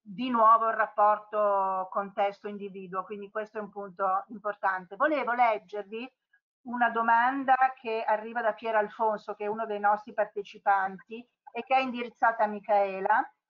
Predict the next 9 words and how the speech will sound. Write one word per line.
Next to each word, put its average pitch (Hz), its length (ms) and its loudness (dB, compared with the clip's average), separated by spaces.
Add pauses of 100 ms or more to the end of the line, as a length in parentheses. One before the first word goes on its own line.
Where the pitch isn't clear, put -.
(140)
e 285 160 -2
lui, 320 380 2
eh, 233 180 -4
chiede 226 520 -2
quanto 330 320 0
è 330 40 2
importante 254 640 0
la 226 220 0
competizione 220 1400 -2